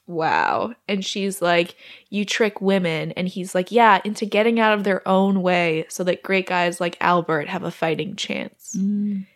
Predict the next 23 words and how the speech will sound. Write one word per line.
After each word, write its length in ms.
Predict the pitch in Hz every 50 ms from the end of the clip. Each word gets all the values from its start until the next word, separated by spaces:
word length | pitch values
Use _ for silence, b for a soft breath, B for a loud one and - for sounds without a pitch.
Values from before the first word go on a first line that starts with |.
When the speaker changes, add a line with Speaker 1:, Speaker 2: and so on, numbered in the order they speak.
| B _ -
Speaker 1:
And 140 | 180 175 165
then 300 | 170 165 165 165 175 190 b b b b b
he 180 | _ - 202 185
starts 400 | 185 - - - 185 170 170 -
his 160 | - 175 -
whole 160 | - 180 156
speech. 480 | 165 - - - - 170 165 170 170 -
He's 220 | - 170 170 -
like, 300 | - 165 165 165 - - _ _ _ _ _ _ _ _ _
"This 180 | - 262 240 247
is 120 | 240 208
exactly 580 | 214 208 202 202 - 294 262 254 - - 277 262
why 220 | 247 233 220 226
falling 440 | 220 - - 233 226 220 214 214 208
in 100 | 208 202
love 260 | 202 202 202 196 202
is 80 | 190 190
so 300 | - - 202 185 180 180 _ -
goddamn 600 | - 254 233 220 220 220 220 220 208 202 202 196
hard. 560 | 202 - 202 190 190 185 185 185 185 185 196 - _ _ _ _ _ _ _
And 200 | - 202 190 185
Vance 340 | 185 226 240 254 254 247 -
Munson 640 | 202 190 208 233 240 233 - - 185 175 170 175